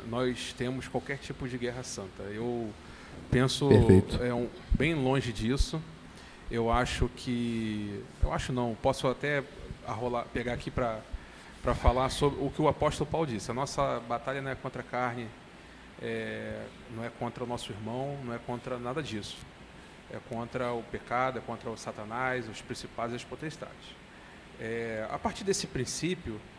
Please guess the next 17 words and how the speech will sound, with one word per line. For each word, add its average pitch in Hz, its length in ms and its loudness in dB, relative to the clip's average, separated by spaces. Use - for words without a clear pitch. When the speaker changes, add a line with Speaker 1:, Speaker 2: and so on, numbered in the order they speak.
Speaker 1:
é, 113 480 -2
eu 151 120 -2
creio 156 280 0
que 185 80 -2
o, 180 40 -4
o 151 80 -6
posicionamento 147 540 -4
do 131 100 -4
crente, 147 520 -4
ele 131 180 -6
vai 147 120 0
sempre 190 380 0
ser 180 460 2
de 151 160 0
avaliar 180 540 2
a 190 40 -4
situação, 139 500 -4